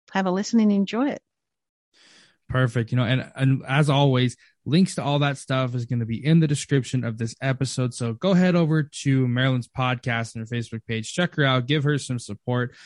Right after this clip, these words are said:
Speaker 2: It's really important work that she's doing. And Marilyn, I hate to put you on the spot, but do you happen to have some kind of a message for my listeners?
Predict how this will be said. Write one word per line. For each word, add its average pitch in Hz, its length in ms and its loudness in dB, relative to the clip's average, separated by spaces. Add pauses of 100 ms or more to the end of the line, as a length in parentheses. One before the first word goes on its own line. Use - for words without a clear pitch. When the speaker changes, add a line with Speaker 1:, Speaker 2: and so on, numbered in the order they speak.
(160)
Speaker 2:
It's - 240 -16
really 123 220 4
important 113 380 0
work 110 180 -4
that 110 100 -12
she's 110 240 -10
doing. 117 360 0 (320)
And 151 100 0
Marilyn, 185 500 4 (100)
I 123 40 -6
hate 180 180 0
to 170 60 -10
put - 220 -2
you 180 80 -4
on 190 80 -4
the 190 80 -2
spot, - 720 -2 (260)
but 135 200 -2
do 143 100 -2
you 170 160 2
happen 165 360 0
to 147 60 2
have 135 280 2
some 151 240 -2
kind 135 260 2
of 120 100 2
a 120 100 2
message 120 600 0
for 120 100 -6
my 117 140 0
listeners? 123 720 -2